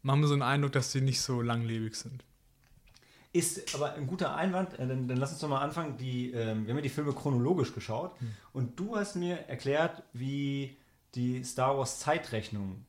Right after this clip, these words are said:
Speaker 2: läuft. Also es
Speaker 1: Mhm.
Speaker 2: gibt, sie rechnen hier quasi von Before the Battle
Speaker 1: Before
Speaker 2: of Yavin
Speaker 1: Battle
Speaker 2: and
Speaker 1: of Yavin,
Speaker 2: After
Speaker 1: genau.
Speaker 2: Battle of Yavin.
Speaker 1: Ja, das ist so wie in den Büchern, wo ich früher gelesen hab, wird das auch mal auf dieser Zeitskala halt behandelt,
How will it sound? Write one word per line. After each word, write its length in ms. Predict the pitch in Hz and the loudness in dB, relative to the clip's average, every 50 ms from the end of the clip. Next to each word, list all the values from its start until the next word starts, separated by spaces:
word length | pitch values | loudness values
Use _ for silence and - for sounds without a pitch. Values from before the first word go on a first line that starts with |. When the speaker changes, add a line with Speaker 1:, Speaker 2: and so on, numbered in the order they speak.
| _ _ _ _ - | _ _ _ _ -10
Speaker 2:
läuft. 420 | 107 101 98 98 95 - - - | -8 -8 -8 -8 -12 -14 -14 -8
Also 160 | 117 117 139 127 | -2 0 2 4
es 40 | 131 | 4
Speaker 1:
Mhm. 40 | 165 | 2
Speaker 2:
gibt, 240 | 139 127 - - - - - - _ _ _ | 0 -2 -6 -12 -18 -20 -20 -20 _ _ _
sie 140 | _ - 127 | _ -4 -2
rechnen 300 | 123 135 131 180 170 160 | -2 -2 -2 -2 -2 -2
hier 200 | 139 147 151 147 | -2 -2 -2 -2
quasi 300 | - 143 143 151 160 170 | 2 2 2 2 2 0
von 380 | 160 - 143 143 147 143 131 110 | -2 2 2 2 2 2 0 0
Before 500 | 135 123 120 - 147 156 190 214 214 180 | 0 -2 -2 -2 0 2 2 2 2 2
the 80 | 175 | 0
Battle 260 | - - 185 - 185 | 2 2 4 4 4
Speaker 1:
Before 160 | 185 143 143 151 | 6 8 8 8
Speaker 2:
of 40 | 165 | 8
Yavin 140 | 165 151 143 | 8 6 6
Speaker 1:
Battle 140 | 135 139 143 | 6 6 4
Speaker 2:
and 60 | 139 | 4
Speaker 1:
of 120 | 131 - | 4 4
Yavin, 280 | - 123 120 120 113 113 | 4 6 6 6 6 6
Speaker 2:
After 180 | 113 113 113 113 | 4 4 4 4
Speaker 1:
genau. 200 | 117 120 120 117 | 4 4 4 4
Speaker 2:
Battle 140 | 117 117 110 | 2 2 0
of 100 | 98 104 | -2 -4
Yavin. 400 | 107 101 98 98 92 95 92 87 90 | -4 -4 -4 -4 -6 -6 -8 -6 -6
Speaker 1:
Ja, 120 | 120 110 - - - - | -8 -8 -10 -14 -12 -8
das 100 | 131 131 | -4 0
ist 160 | 147 139 - - | 0 2 2 4
so 140 | 147 143 | 6 6
wie 60 | 143 147 | 6 6
in 280 | 135 131 131 - 156 | 4 2 -2 0 2
den 160 | 143 139 127 | 2 2 4
Büchern, 540 | - 175 185 196 190 - 196 185 180 175 165 | 6 6 6 8 8 6 6 6 6 6 6
wo 60 | 156 | 6
ich 120 | 151 147 - | 4 4 2
früher 200 | - 160 151 143 | 4 4 6 6
gelesen 360 | 143 147 151 147 135 143 143 | 8 8 6 6 6 6 6
hab, 120 | 139 131 | 6 6
wird 100 | 131 131 | 4 2
das 100 | 127 123 | 2 2
auch 120 | 131 143 139 | 4 4 6
mal 80 | 143 139 | 4 4
auf 60 | 135 | 4
dieser 240 | - - 127 120 - | 2 0 -2 -2 2
Zeitskala 500 | - 151 160 160 160 - - 151 143 139 | 4 4 4 4 4 6 6 8 8 8
halt 160 | 139 135 - | 6 4 4
behandelt, 420 | 131 127 139 151 151 151 151 147 | 4 4 4 6 6 6 4 4